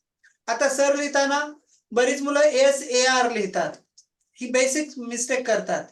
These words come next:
शक्यतो अर साऊंडला यू, ओके,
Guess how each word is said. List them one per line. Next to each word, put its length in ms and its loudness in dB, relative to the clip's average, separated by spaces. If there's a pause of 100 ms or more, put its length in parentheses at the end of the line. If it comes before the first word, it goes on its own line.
(340)
शक्यतो 460 0
अर 240 2
साऊंडला 840 -2
यू, 480 -2 (1120)
ओके, 240 -2